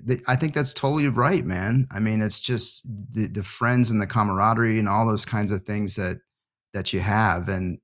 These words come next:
and that, and that, and that's probably the thing that bothers me. One of the most,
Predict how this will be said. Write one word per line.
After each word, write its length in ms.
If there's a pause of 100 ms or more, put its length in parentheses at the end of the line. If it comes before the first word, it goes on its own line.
(120)
and 120
that, 240
and 160
that, 280
and 140
that's 240
probably 640 (280)
the 60
thing 220
that 160
bothers 420
me. 160 (1000)
One 240
of 60
the 80
most, 480